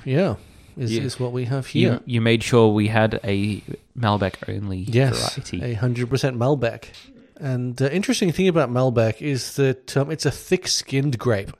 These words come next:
Speaker 1: which is why the frost has such a heavy toll on it,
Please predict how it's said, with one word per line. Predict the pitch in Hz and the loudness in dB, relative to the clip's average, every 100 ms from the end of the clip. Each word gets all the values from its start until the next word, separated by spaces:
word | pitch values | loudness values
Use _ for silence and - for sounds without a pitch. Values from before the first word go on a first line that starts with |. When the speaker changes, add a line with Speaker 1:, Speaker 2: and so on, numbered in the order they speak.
| _ _ | _ _
Speaker 1:
which | 143 - | -4 0
is | 123 | -2
why | 123 123 139 143 131 117 | 0 2 6 6 6 4
the | 107 120 117 110 - | 2 2 4 2 -4
frost | - - 123 - | -6 -2 -2 0
has | 135 123 | -2 0
such | 135 120 - - - _ _ _ | 2 0 0 -6 -10 _ _ _
a | 123 | -8
heavy | 117 - 139 120 117 | -8 -2 0 2 0
toll | - 123 127 127 | -2 -2 0 0
on | 110 - | 0 -4
it, | - | -10